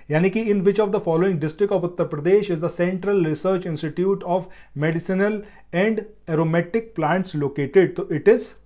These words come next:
लखनऊ। ठीक है, इसके बाद मूव करते हैं नेक्स्ट क्वेश्चन पे। अगला क्वेश्चन यहाँ पर गिवन है, उत्तर प्रदेश में कितने बाघ अभयारण्य हैं, यानी कि कितने टाइगर रिजर्व हैं? So ये जो है नंबर तीन है, यानी कि तीन जो है टाइगर रिजर्व हैं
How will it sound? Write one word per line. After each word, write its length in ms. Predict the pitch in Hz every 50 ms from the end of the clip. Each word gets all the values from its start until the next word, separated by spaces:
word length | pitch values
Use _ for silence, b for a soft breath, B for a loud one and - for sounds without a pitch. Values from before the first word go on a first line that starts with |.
| - - - 139
लखनऊ। 380 | 135 143 - 147 139 123 113 110 - - - -
ठीक 140 | - 180 -
है, 180 | 214 160 - - B B B B B B B B
इसके 200 | 160 151 - 220
बाद 180 | 202 233 233 190
मूव 220 | 175 175 190 196 190
करते 220 | - 180 175 185 180
हैं 120 | 185 190
नेक्स्ट 380 | 160 156 180 180 - - - -
क्वेश्चन 340 | - 151 147 - - 196 185
पे। 160 | 170 175 202 202 - - - - - - _ - - - - - - - - - - - - b b b b b b b b b
अगला 240 | 156 156 180 220 -
क्वेश्चन 320 | 233 220 190 - 226 208
यहाँ 160 | 196 175 175
पर 120 | 175 214 190
गिवन 260 | 165 175 175 190 190
है, 120 | 190 202 226
उत्तर 380 | - - 185 - - - 220 214
प्रदेश 520 | - 180 151 160 165 156 131 - - - -
में 180 | 127 147 175 196
कितने 480 | 196 - 196 180 185 196 190 208 226 226 196
बाघ 320 | 143 151 143 156 180 180
अभयारण्य 600 | 170 156 139 139 156 151 147 165 185 196 196 196
हैं, 60 | 190
यानी 200 | 185 180 180 180
कि 80 | 180 202
कितने 340 | - - 196 - 233 240 254 -
टाइगर 340 | - 175 165 156 160 156
रिजर्व 380 | 143 151 135 135 143 135 127 120
हैं? 140 | 123 120 - b b b b b b
So 100 | - 180 170
ये 220 | 143 170 226 240
जो 140 | 202 220 208
है 220 | 180 202 220 220 196
नंबर 300 | 165 156 156 160 165 196 202 - - - - - -
तीन 220 | 196 202 202 190 160
है, 180 | 127 120 113
यानी 200 | 123 131 147 165
कि 140 | 165 214 220
तीन 380 | - - - 190 202 220 214 196
जो 100 | 196 180
है 140 | 175 202 202
टाइगर 340 | - 170 151 156 160 185 160
रिजर्व 360 | 147 139 135 160 175 180 156
हैं 160 | 170 202 214